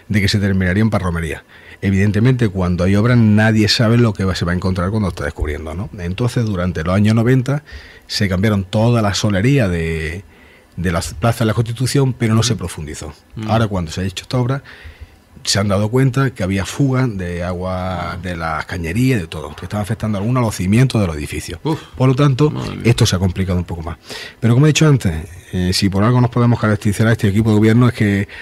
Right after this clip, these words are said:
Speaker 1: a grandes problemas, grandes soluciones.
Speaker 2: Ujú.
Speaker 1: Para Semana Santa habilitamos lo que es el peso de la harina y la
Speaker 2: Ujú.
Speaker 1: calle Vale-, Valenciana, y ahora se ha habilitado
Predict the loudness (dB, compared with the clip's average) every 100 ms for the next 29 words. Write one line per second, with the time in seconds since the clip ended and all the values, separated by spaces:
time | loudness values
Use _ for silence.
0 | -12 -4 0 0 2 0 0 2 2 4
1 | 4 2 2 4 6 6 2 -6 -14 -16
2 | -12 -10 -10 -14 -4 0 2 2 2 2
3 | 4 4 4 0 -2 0 0 -2 0 2
4 | 2 -2 -8 -6 -4 -2 -2 -2 0 0
5 | 2 4 4 4 0 -8 -6 -2 0 2
6 | 2 2 0 -4 -18 -20 -8 -2 0 4
7 | 4 2 0 -12 _ _ _ _ -20 _
8 | _ 0 4 6 6 6 4 4 4 4
9 | 2 0